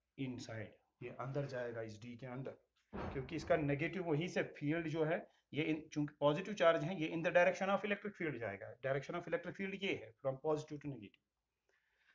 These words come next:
तो इस पर जो force होगा, ये वाला force, वो इसको अंदर ले जा रहा है और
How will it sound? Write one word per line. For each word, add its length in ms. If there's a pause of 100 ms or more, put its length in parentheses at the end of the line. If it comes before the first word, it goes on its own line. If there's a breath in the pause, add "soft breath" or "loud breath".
(720 soft breath)
तो 120
इस 100
पर 160
जो 160
force 420
होगा, 220
ये 180
वाला 220
force, 380 (100)
वो 200
इसको 200
अंदर 240
ले 140
जा 140
रहा 120
है 140 (640)
और 120